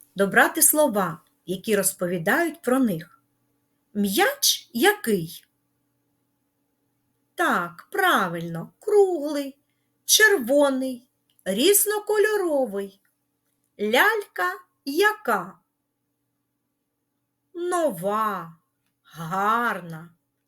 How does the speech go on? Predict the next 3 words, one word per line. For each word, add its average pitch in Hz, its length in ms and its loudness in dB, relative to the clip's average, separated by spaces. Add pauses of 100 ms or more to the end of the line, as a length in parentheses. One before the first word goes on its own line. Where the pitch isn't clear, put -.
(520)
Жираф 285 800 0
який? 226 720 -4 (1700)
Високий, 240 1300 -2